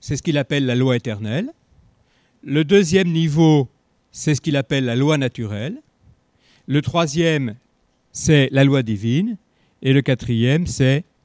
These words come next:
la loi humaine. Vous voyez pourquoi j'ai fait cette longue introduction ? Parce qu'évidemment,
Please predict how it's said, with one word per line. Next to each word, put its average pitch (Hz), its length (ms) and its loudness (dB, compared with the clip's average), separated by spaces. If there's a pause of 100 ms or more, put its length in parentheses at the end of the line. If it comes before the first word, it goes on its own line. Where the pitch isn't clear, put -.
(220)
la 120 120 0
loi 135 180 2
humaine. 92 220 -6
Vous - 720 -10
voyez 247 120 4
pourquoi 247 280 6
j'ai 208 140 4
fait 202 140 2
cette 175 200 -2
longue 175 200 0
introduction ? 127 520 -6 (640)
Parce 196 180 0
qu'évidemment, 233 680 2